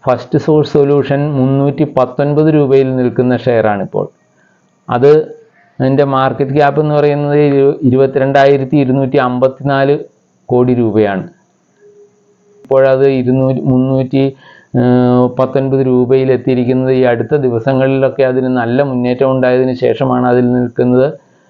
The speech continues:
അത് നൂറ്റി നാൽപത്തെട്ട് രൂപയാണ് ഏറ്റവും കുറ-, ഈ ഒരു വർഷത്തെ കുറഞ്ഞ, ഏർ, ഏറ്റവും ചെറിയ വില ഉണ്ടായത്. അത് നന്നായി ഡിവിഡൻഡൊക്കെ നൽകുന്ന ഒരു കമ്പനിയും കൂടിയാണ്. ഫസ്റ്റ് സോഴ്സ് സൊല്യൂഷൻ,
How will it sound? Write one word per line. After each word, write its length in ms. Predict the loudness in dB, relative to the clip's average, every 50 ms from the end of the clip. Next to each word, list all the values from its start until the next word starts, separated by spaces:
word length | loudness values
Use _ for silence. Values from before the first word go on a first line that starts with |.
| _ _ _ _ _ _ -6 -4
അത് 240 | -4 -2 0 0
നൂറ്റി 260 | 0 0 0 0 -2 -2
നാൽപത്തെട്ട് 680 | -2 0 0 -2 -2 0 0 -2 0 0 -2 -2 0 0
രൂപയാണ് 500 | 0 0 2 2 2 2 2 0 0 -2
ഏറ്റവും 380 | -2 -2 -2 -2 -2 -2 -2
കുറ-, 240 | -2 -2 -2 -2 -2 0
ഈ 160 | 2 2 2
ഒരു 240 | 4 4 2 2 4
വർഷത്തെ 380 | 2 0 0 0 -2 0 0
കുറഞ്ഞ, 440 | -2 0 0 0 0 0 -2 -2 -2 -2 -2 -2 -4 -8 -4 -2
ഏർ, 140 | 0 0 2
ഏറ്റവും 380 | 2 2 2 2 0 -2 -2 0
ചെറിയ 440 | 0 2 2 2 2 2 2 0 0 -6 -14 -20 _ _ _ _ _ _ _ -2
വില 360 | 0 2 2 2 2 2 0 -2
ഉണ്ടായത്. 760 | -2 -2 0 0 2 2 2 2 2 0 0 -2 -6 -16 -20 _ _ _ _ _ _ _ _ _ _ _ _ _ _ _ _ _ _ -2
അത് 300 | -2 0 2 2 2 2
നന്നായി 420 | 0 0 -2 -2 -2 0 0 0 0
ഡിവിഡൻഡൊക്കെ 540 | 0 0 0 0 -2 0 0 0 0 0
നൽകുന്ന 340 | 0 0 0 2 2 2 0
ഒരു 100 | 0 0
കമ്പനിയും 460 | 0 -2 -2 -2 0 0 0 0 0
കൂടിയാണ്. 440 | 2 2 2 2 0 0 -2 -4 -8 -12 _ _ _ _ _ -18 -10
ഫസ്റ്റ് 260 | -4 -4 -4 -2 0
സോഴ്സ് 260 | 0 0 0 0 0
സൊല്യൂഷൻ, 580 | 0 2 2 4 2 2 2 0 0 -2 -2